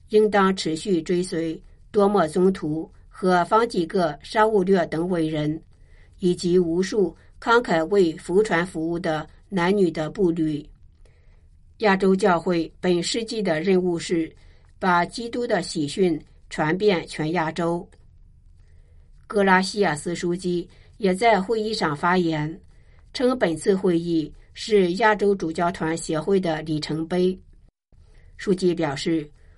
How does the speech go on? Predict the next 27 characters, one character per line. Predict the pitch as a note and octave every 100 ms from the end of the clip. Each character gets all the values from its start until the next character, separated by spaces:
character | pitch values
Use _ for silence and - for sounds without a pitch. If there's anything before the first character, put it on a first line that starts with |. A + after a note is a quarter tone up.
| -
“我 | G3+ F#3
们 | F#3 F#3
团 | F3+ F#3
聚 | G3 G#3
一 | F#3+ F#3+
堂， | - D3+ D#3 - - - - -
秉 | F#3+ F3+
持 | - F3 F#3+ F#3+
同 | - F3+ F#3+
道 | A3 F#3+
协 | F#3+ F3+
行 | F#3+ E3
的 | E3 D#3
精 | D#3 F3
神， | F#3 D#3 D#3+ - - -
举 | - F#3+
行 | F3 E3+ F#3
我 | F3
们 | D#3 D3+
的 | F3 E3 F#3 -
首 | - E3+ D3+
次 | - G#3 F#3
总 | - F#3 D#3 D3+
代 | G3+ F3+
表 | D#3 C3+
会 | - E3+
议。” | E3 E3 D#3